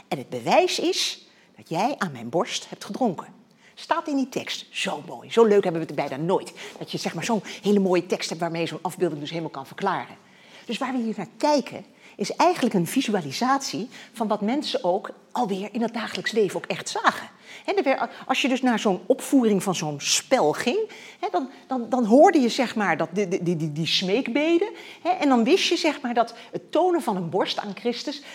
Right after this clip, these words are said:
dat dat Christus mild moest stemmen. Dat hij moest denken aan de menselijke kant, hè, dat hij zelf ook kind was geweest, zelf aan die borst had gedronken. Met andere woorden, die borst brengt redding.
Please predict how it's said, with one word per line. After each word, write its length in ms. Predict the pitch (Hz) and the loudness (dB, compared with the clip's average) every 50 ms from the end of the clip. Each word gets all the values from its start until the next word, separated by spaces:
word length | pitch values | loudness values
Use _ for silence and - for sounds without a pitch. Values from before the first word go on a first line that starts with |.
| - - | -4 -2
dat 140 | 262 254 254 | -2 -2 -2
dat 120 | - - | -4 -8
Christus 380 | - - 254 254 - - 196 - | -4 -4 -2 -2 -2 -2 -2 0
mild 420 | 208 208 254 330 392 403 359 - | 0 2 2 2 2 2 0 -2
moest 200 | - 175 - - | -4 -6 -4 -4
stemmen. 380 | - - 180 143 127 117 104 - - - - - | -4 -4 -4 -6 -6 -8 -10 -14 -16 -18 -6 -4
Dat 140 | 226 226 | 0 2
hij 80 | - 285 | 4 4
moest 280 | 240 233 208 - - 170 | 6 4 4 2 4 6
denken 320 | 214 233 226 220 - - | 6 6 6 4 0 0
aan 160 | 220 214 185 | 0 0 2
de 60 | 170 | 2
menselijke 580 | 170 185 233 311 370 - - - 247 220 - 185 | 4 4 6 6 4 4 2 -2 -4 -4 -6 -6
kant, 400 | - - 196 208 254 320 - - - - - - | -2 -2 0 0 -2 -4 -10 -12 -16 -18 -14 -8
hè, 80 | - 262 | -6 -6
dat 120 | 269 262 | -4 -4
hij 100 | - 208 | -4 -2
zelf 300 | 190 - 370 415 403 - | 2 2 2 2 2 0
ook 120 | 208 - - | -2 -4 0
kind 240 | - 180 139 120 - | 0 0 0 0 -4
was 180 | 143 135 - | -4 -4 -4
geweest, 300 | - - 135 117 123 - - - - - | -4 -4 -6 -6 -6 -8 -12 -16 -10 -4
zelf 380 | - 185 202 320 381 415 415 359 | -2 2 4 6 6 6 6 6
aan 80 | 262 | 4
die 120 | 208 190 190 | 4 4 2
borst 240 | - 165 143 - - | 2 0 0 -2 -4
had 160 | 147 - - | -6 -10 -12
gedronken. 440 | - 135 - - 127 123 - - - - _ _ _ _ - - - | -14 -12 -10 -10 -10 -10 -12 -14 -16 -20 _ _ _ _ -20 -14 -10
Met 100 | - - | -10 -6
andere 240 | - 247 226 185 185 | -2 0 0 0 0
woorden, 240 | 175 226 226 165 160 | -2 -2 -4 -4 -4
die 100 | 190 196 | -6 -4
borst 260 | 180 208 202 - - | -4 -4 -4 -4 -6
brengt 240 | - - - 120 - | -6 -10 -14 -14 -10
redding. 340 | - - 262 262 165 - | -4 -2 -2 -2 -2 -4